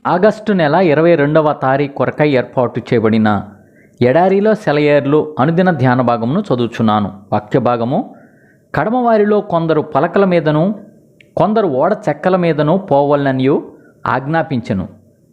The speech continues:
ఇలాగు అందరూ తప్పించుకొని దరిచేరిరి." అపోస్తుల కార్యములు ఇరవై ఏడవ అధ్యాయము నలభై నాలుగవ వచనము. ధ్యాన భాగమును చదువుచున్నాను.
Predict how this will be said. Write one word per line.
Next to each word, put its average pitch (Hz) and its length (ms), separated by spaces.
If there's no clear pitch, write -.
ఇలాగు 202 380
అందరూ 226 400
తప్పించుకొని 190 640
దరిచేరిరి." 135 1080
అపోస్తుల 156 640
కార్యములు 123 600
ఇరవై 135 280
ఏడవ 127 380
అధ్యాయము 110 680
నలభై 117 360
నాలుగవ 110 520
వచనము. 104 580
ధ్యాన 143 280
భాగమును 156 420
చదువుచున్నాను. 113 720